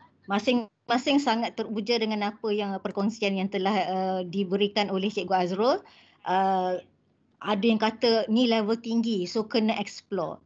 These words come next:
Betul cikgu. Semua benda ni hanya kita beri sedikit saja,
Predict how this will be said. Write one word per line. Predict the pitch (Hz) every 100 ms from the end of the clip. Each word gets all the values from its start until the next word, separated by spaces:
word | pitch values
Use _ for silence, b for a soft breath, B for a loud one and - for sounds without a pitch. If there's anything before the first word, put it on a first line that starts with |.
| -
Betul | 233 277 277
cikgu. | - 165 143 b b
Semua | - - 269 294
benda | 233 247 247
ni | 247 277 349 381 -
hanya | 220 254 294
kita | 254 240 - 311
beri | 220 220 226 277
sedikit | 285 208 214 269 208
saja, | 214 185 185 233